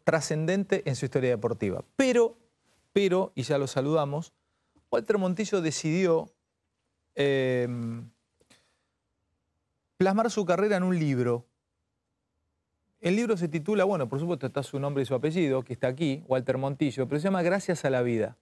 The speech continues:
Lo prologa Neymar, que es un dato interesante también, porque debe tener un montón de ofrecimientos para prologar, pero decide prologarle el libro a él,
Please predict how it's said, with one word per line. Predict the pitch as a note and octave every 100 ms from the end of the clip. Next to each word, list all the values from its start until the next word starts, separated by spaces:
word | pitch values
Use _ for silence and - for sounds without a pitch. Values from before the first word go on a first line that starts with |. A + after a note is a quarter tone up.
| _ _ _ _ _ _ _
Lo | - C3+
prologa | D3 D3 E3 D#3+
Neymar, | D3 C#3+ F3+ G3 F3 F3+ _
que | C#3
es | -
un | C#3
dato | C#3 C3
interesante | B2 B2 - C3 A#2
también, | D#3 F#3+ C#3 B2+ - -
porque | A2+
debe | A#2+ B2
tener | A#2+ B2
un |
montón | B2 A#2+ -
de | B2
ofrecimientos | A#2+ A#2 B2+ B2+ B2
para | - -
prologar, | A2 A#2+ C#3+ G3 -
pero | A#2
decide | A2 - B2
prologarle | G2+ A#2 A#2+ A#2+
el | A#2
libro | B2 B2
a | D#3
él, | E3+ C#3+